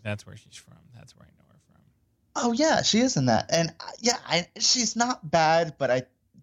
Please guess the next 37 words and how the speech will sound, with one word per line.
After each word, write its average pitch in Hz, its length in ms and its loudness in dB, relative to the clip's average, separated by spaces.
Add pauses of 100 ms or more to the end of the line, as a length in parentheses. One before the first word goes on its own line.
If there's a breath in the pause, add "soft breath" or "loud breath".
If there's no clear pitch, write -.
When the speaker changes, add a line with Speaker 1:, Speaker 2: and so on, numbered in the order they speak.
Speaker 2:
this 135 200 -8
wasn't 120 280 -2
her 120 100 -6
movie. 101 360 -6 (360)
And 113 520 0 (260 loud breath)
unfortunately, 120 720 0
they 113 140 2
all 110 160 4
got 113 180 0
shown 117 260 0
up 110 200 0
by, 120 80 2
like, 110 180 2
an 107 100 -2
eleven-year-old 104 640 0
girl 110 460 2 (180 loud breath)
getting 113 240 -4
possessed 113 380 0
by 113 100 2
the 113 120 -2
devil. 110 520 0 (260 loud breath)
Dude, 143 180 0
she 151 120 0
delivered 165 360 0
this 135 160 0
monologue 127 640 2
about, 110 300 0
like, 110 240 -2 (200 loud breath)
strangling 123 640 -2
a 113 80 0
guy 110 380 2
and 113 160 -4
getting 127 220 -2
into 123 160 -2
graphic 117 500 -4
detail 117 640 -2
and 113 220 -2